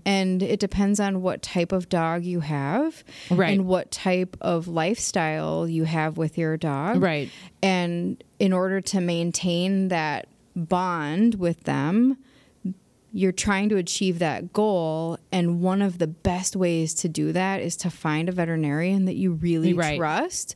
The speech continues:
Speaker 2: Right.
Speaker 1: that will partner with you,
Speaker 2: Right.
Speaker 1: that won't just say, "This is what I, this is what you need to
Speaker 2: Right.
Speaker 1: do," that will say,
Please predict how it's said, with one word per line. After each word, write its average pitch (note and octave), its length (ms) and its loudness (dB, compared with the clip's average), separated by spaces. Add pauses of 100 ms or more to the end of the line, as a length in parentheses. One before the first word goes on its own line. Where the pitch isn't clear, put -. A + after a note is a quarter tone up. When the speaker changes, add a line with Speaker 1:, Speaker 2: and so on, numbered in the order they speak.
(140)
Speaker 2:
Right. C#3 280 0
Speaker 1:
that G#3+ 180 4
will A#3 380 2
partner G#3+ 640 -2
with D3 260 0
you, D3+ 160 2
Speaker 2:
Right. E3 140 4
Speaker 1:
that - 160 0
won't A#3+ 320 0
just G#3+ 260 0
say, D#3+ 500 0 (280)
"This A#3 180 4
is B3+ 140 0
what F#3+ 180 0
I, F3 300 -2 (280)
this A3 420 2
is G3+ 220 0
what F3 380 0
you F3 300 2
need D#3+ 420 0
to D#3+ 240 0
Speaker 2:
Right. E3 240 2
Speaker 1:
do," B2+ 200 -4
that F3 180 -2
will F#3+ 160 0
say, F3+ 520 0